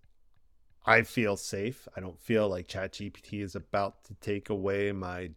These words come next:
job, but th-, I'm a bit biased. But speaking of bias, that is actually a really interesting point that Thiago brings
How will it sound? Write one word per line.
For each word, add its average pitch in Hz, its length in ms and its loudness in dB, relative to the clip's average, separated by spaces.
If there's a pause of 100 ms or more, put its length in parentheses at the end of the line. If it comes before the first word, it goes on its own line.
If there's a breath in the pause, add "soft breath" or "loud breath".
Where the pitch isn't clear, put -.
(160)
job, 175 640 2 (1040)
but - 200 0
th-, - 220 -4
I'm 131 220 2
a 123 80 2
bit 107 180 0
biased. 90 400 -4 (220)
But - 80 -8
speaking 196 580 4
of 165 240 8
bias, 127 560 8
that 160 180 10
is 156 120 4
actually 147 360 4
a 120 160 -2
really 123 400 2
interesting 117 600 0 (480)
point 117 560 -2 (260)
that 113 320 -2
Thiago 123 420 4
brings 120 280 0